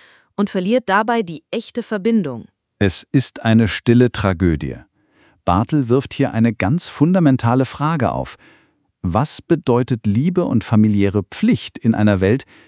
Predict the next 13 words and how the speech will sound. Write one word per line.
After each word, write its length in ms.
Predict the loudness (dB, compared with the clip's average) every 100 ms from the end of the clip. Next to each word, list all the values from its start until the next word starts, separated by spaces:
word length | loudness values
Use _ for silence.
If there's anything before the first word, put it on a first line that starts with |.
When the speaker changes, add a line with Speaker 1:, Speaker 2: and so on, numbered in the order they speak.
| _
Speaker 2:
in 140 | 4 6
der 140 | 6
Gefühle 500 | 2 2 2 4 4
outgesourced 720 | 0 -2 -4 -4 -4 -4 -2
werden 280 | 0 0 -2
können? 340 | -2 -4 -6 _ _ _ _ _ _ _ _
Kann 300 | -2 2 2
eine 300 | 0 2 2
perfekte 640 | 2 -2 0 0 -2 0 0
Simulation 880 | 4 4 4 2 -2 0 4 4 2 -6 _ _ _
eine 280 | 4 4 2 _
unvollkommene, 1000 | 4 4 4 -2 0 2 4 6 4 2
aber 320 | 0 4 2